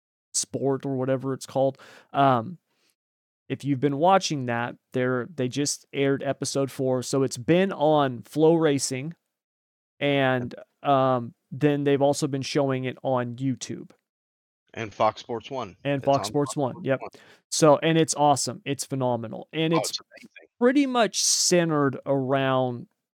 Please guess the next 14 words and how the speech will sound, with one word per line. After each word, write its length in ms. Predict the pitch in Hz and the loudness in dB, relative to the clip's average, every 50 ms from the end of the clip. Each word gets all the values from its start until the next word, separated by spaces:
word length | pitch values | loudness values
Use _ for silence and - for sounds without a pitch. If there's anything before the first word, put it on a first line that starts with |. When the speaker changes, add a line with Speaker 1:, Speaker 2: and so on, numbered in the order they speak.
| _ _ _ _ _ _ - | _ _ _ _ _ _ -10
Speaker 1:
Kyle 380 | - - 143 139 135 123 123 | -2 0 2 2 2 2 2
Larson. 540 | 120 117 117 113 113 - - - - 190 - _ _ _ _ _ _ _ _ _ _ | 0 0 -2 -2 -4 -8 -8 -10 -14 -20 -20 _ _ _ _ _ _ _ _ _ _
So 520 | - - - 160 156 147 143 139 127 - - _ - | -8 2 4 6 6 8 6 6 4 0 -4 _ 4
what 240 | 143 175 170 170 | 6 6 6 6
they've 200 | - 170 160 143 143 | 4 0 0 2 4
done 380 | 180 185 190 190 185 175 156 147 | 4 4 4 4 2 0 -2 2
really 280 | 156 170 175 170 170 160 | 4 4 4 6 4 2
so 260 | 151 - - 151 147 | 2 2 2 2 2
far 380 | 135 - 156 156 160 156 147 143 | 2 2 4 4 6 6 6 4
is, 260 | 135 131 131 120 - | 4 2 0 -2 -6
is 240 | - 147 143 120 120 | -4 -4 -4 -4 0
that 240 | 143 143 139 131 - - | 2 4 4 2 2 -2
it's, 300 | - 147 135 - - - _ _ _ _ _ _ | -8 -6 -6 -6 -10 -10 _ _ _ _ _ _
it's 300 | 143 143 143 - - 180 | -6 -6 -4 -6 -8 -8